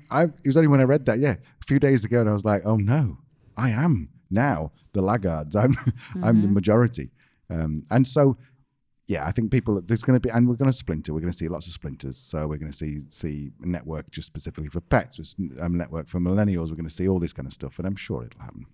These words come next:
Speaker 2: Mm.
Speaker 1: Anyway, we have, we're only on prediction number three, and we're already fifteen minutes in.
Speaker 2: Oh, you better hurry up with your next one.
Speaker 1: So my next one is freelancers. Um, this is gonna, this is gonna,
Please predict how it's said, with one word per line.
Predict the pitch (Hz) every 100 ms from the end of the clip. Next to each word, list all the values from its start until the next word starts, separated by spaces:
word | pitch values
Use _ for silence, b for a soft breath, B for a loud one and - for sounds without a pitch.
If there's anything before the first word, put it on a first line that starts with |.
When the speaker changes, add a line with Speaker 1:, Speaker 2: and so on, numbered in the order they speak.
| _ _ B
Speaker 2:
Mm. | 214 175 170 _
Speaker 1:
Anyway, | 110 127 92 57 - b b
we | 90 104 113
have, | 104
we're | 95 104 104
only | 110 156
on | 208
prediction | - 87 -
number | 73 67
three, | - - 65
and | 73
we're | 95
already | 117 170
fifteen | - 85 - 69
minutes | 65 - -
in. | - 98
Speaker 2:
Oh, | 320
you | 185 143
better | 170
hurry | 180 214 208
up | -
with | 233
your | 247
next | 269 - -
one. | 415 175 -
Speaker 1:
So | - 107 78
my | 80 98 117 113 113
next | 101 120 117 -
one | 104 82 -
is | 127 113 110
freelancers. | - - 131 120 117 101 120 120 120 - -
Um, | 76 80 80 80 80
this | 87 -
is | 85
gonna, | 95 87 82 - _ _ _ _ _ -
this | 127 127
is |
gonna, | 131 143